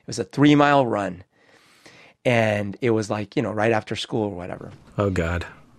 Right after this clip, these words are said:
Speaker 1: And so I decided that it was a great idea to go to the seven eleven and buy a twelve-inch hoagie sandwich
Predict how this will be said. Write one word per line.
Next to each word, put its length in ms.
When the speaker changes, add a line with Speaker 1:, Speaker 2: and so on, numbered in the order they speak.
Speaker 1:
And 120
so 140
I 140
decided 680
that 140
it 60
was 180
a 80
great 480
idea 640
to 100
go 140
to 80
the 100
seven 400
eleven 480
and 200
buy 160
a 100
twelve-inch 880
hoagie 420
sandwich 840